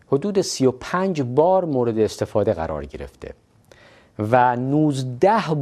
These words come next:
بار خداوند شهید نامیده شده.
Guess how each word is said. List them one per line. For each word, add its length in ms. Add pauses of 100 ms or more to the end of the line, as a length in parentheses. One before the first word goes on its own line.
(120)
بار 480 (600)
خداوند 1120
شهید 520
نامیده 400
شده. 380